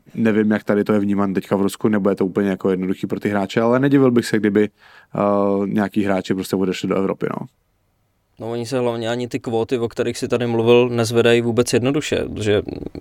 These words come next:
Speaker 2: v uplynulý sezóně se tohle ve Švýcarsku řešilo a tam chtěli přijít s relativně jako převratným řešením. Teď už nevím, jaký to mělo vyústění, jak to dopadlo, ale tam dokonce z toho chtěli udělat akciovou společnost a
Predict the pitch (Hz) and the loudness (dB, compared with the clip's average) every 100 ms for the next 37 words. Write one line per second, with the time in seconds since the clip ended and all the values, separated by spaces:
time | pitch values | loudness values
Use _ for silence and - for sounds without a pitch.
0 | - - 123 117 117 117 123 127 120 117 | -10 0 4 6 6 6 6 6 8 8
1 | 123 120 131 120 120 120 117 127 117 120 | 6 4 2 4 6 8 6 2 4 2
2 | - 135 127 113 131 117 127 - 120 113 | 2 2 4 4 4 6 6 4 0 0
3 | 123 120 120 - 120 123 - - - 113 | 2 2 0 -4 -4 -6 -10 -4 0 2
4 | 113 117 120 117 127 - - 127 117 117 | 2 2 0 0 -2 -4 -2 2 4 4
5 | - 131 123 123 - - - - - - | 2 0 0 -2 -6 -20 -20 -20 -20 -4
6 | - 120 143 123 107 101 139 - - - | 0 2 2 2 0 -4 -8 -14 -20 -20
7 | _ _ - 131 135 - _ - _ - | _ _ -4 -2 -2 -4 _ -20 _ -2
8 | 120 131 131 131 135 139 139 139 131 135 | 2 4 4 2 4 6 6 6 6 2
9 | - 139 135 - 143 127 131 135 135 135 | 0 0 0 4 2 4 4 6 6 4
10 | 131 135 135 139 - 139 - 131 131 135 | 2 2 0 -2 0 0 2 0 2 4
11 | 143 - - 139 131 143 139 131 - 113 | 2 0 0 0 0 0 0 0 -2 -6
12 | 113 - _ - - - - 110 113 | -6 -10 _ -20 -20 -8 2 2 2